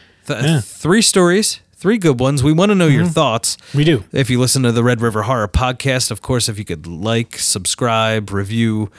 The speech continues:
Speaker 2: Yes.
Speaker 1: and all the different places in the podcast space, do all those things.
Speaker 2: Yes.
Speaker 1: And of course, follow along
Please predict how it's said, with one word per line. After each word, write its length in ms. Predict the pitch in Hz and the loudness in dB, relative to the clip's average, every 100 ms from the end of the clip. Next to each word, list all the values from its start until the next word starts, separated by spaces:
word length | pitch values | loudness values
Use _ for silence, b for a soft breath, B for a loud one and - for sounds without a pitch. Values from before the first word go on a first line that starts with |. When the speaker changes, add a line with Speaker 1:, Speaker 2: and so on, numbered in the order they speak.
| B | B
Speaker 2:
Yes. 260 | 107 104 107 | -8 -6 -4
Speaker 1:
and 100 | 127 | -4
all 400 | 120 143 151 147 | 0 2 4 2
the 80 | 131 | 0
different 320 | 127 - 113 | -2 -4 -6
places 400 | - 117 - 104 | -2 -2 -2 -4
in 80 | 104 | -6
the 60 | |
podcast 520 | 98 117 107 - 101 101 | -6 -4 -4 -4 -4 -4
space, 400 | - 107 101 - | -4 -4 -4 -2
do 160 | 110 | -2
all 100 | 104 | -2
those 240 | 98 87 - | -4 -6 -4
things. 440 | 160 190 214 208 | 0 2 0 0
Speaker 2:
Yes. 280 | 120 107 - B B B | -4 -6 -12 B B B
Speaker 1:
And 100 | 123 | -6
of 80 | |
course, 380 | - - 160 131 | -6 -2 0 0
follow 360 | - 135 170 147 | -2 -2 0 0
along 540 | 123 135 135 107 107 | 0 0 -2 -4 -8